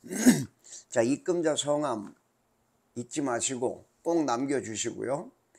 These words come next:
가능하면 요 영상 끝나면 하루 전에, 뭐 밤에도 되고 새벽에도 되고,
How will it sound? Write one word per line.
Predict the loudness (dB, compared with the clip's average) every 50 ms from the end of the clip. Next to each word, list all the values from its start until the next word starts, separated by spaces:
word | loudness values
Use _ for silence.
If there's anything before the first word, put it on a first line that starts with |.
| _ _ _ _ _ _ _ _
가능하면 | -6 -4 -2 -2 -2 -2 -2 0 0 0 0 0 -2 -2
요 | -4 -4 -2 -2 -2
영상 | -2 -2 -4 -4 -4 -4 -4 -6 -6
끝나면 | -8 -8 -4 -4 -4 -4 -4 -6 -8 -10 -14 -20 _ _ _
하루 | -18 -14 -12 -10 -10 -6
전에, | -4 -4 -2 -2 -4 -6 -8 _ _ _ _ _ _ _ _ _ _ _ _
뭐 | -20 -20 -20 -20 -20 -20 -20 -20 _ -10
밤에도 | -2 0 0 2 2 0 0 -2 -4
되고 | -4 -2 -2 -2 -2 -4 -6 -6 -6 -6
새벽에도 | -8 -8 -8 -6 -6 -6 -4 -6 -6 -8 -8 -4
되고, | -2 -2 0 -2 -4 -8 -10